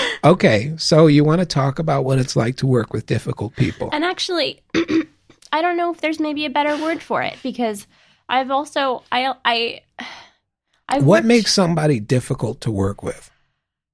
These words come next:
Speaker 2: Well, here's another angle of it, which is, like, what I've learned from working with talented people, because I see a great overlap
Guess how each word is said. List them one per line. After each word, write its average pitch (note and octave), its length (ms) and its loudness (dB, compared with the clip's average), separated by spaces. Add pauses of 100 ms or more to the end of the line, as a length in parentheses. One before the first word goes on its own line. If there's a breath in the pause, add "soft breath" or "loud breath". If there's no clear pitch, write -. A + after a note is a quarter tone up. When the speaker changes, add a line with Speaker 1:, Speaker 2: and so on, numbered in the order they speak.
(1200 loud breath)
Speaker 2:
Well, D4+ 200 0
here's F4 280 2
another C#4 680 -2 (180)
angle D4 420 2
of F3+ 140 -6
it, E3 240 -4
which G#3 220 -8
is, G#3+ 100 -8
like, G#3+ 220 -6
what A#3 160 0
I've A#3 180 0
learned G#3+ 240 -8
from G#3 160 -6
working G3 320 -4
with F#3+ 140 -4
talented A#3 520 -2
people, - 540 -6
because G3 260 -6
I G3 120 0
see D4 280 0
a C#4+ 60 4
great A3 360 -2
overlap - 600 -2